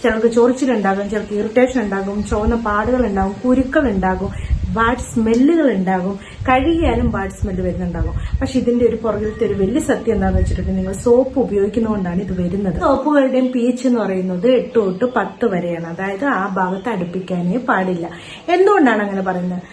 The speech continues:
അവിടുത്തെ സ്കിന്ന് സംരക്ഷിക്കുന്ന ചില നല്ല ബാക്ടീരിയസ് ഉണ്ട്. അത് അവിടെ ഉണ്ടെങ്കിലേ നല്ല ഹെൽത്തിയും നല്ല സ്മൂത്ത് ആയിട്ടും കളർ ചേഞ്ച് ഒന്നും ഇല്ലാതെ മറ്റ് സ്കിൻ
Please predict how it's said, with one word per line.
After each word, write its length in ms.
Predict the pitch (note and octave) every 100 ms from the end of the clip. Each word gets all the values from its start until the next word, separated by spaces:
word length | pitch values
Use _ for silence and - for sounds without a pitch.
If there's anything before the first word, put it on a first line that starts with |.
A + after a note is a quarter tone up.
| - -
അവിടുത്തെ 460 | F#4 F#4+ - - G4
സ്കിന്ന് 520 | - - C4 C4 D#4
സംരക്ഷിക്കുന്ന 1000 | - B3 G#3 A#3 C#4 - D#4 - C4+ C4
ചില 280 | C4+ B3 G#3+
നല്ല 380 | G#3+ G3+ B3 D#4+
ബാക്ടീരിയസ് 800 | G#3+ F#3+ F#3 G#3+ G3 G#3 G#3+
ഉണ്ട്. 160 | F#3+ F3+
അത് 120 | G3
അവിടെ 200 | B3 G#3
ഉണ്ടെങ്കിലേ 440 | G#3+ F#3+ F#3+ G#3+ A3
നല്ല 180 | F3+
ഹെൽത്തിയും 640 | F#3 G3+ G3 G#3 - B3+ G3 - - -
നല്ല 120 | A3
സ്മൂത്ത് 500 | A3+ A#3 G#3+ A3 A3+
ആയിട്ടും 380 | B3 G#3+ G3+ F#3+ - - -
കളർ 240 | A3 A3 A3+ -
ചേഞ്ച് 260 | A#3+ A#3+
ഒന്നും 260 | A3+ A3 G#3+
ഇല്ലാതെ 440 | F#3 G3 G#3 G3+ F#3 F#3
മറ്റ് 180 | G3+ A#3
സ്കിൻ 500 | - A3+ G#3 G#3+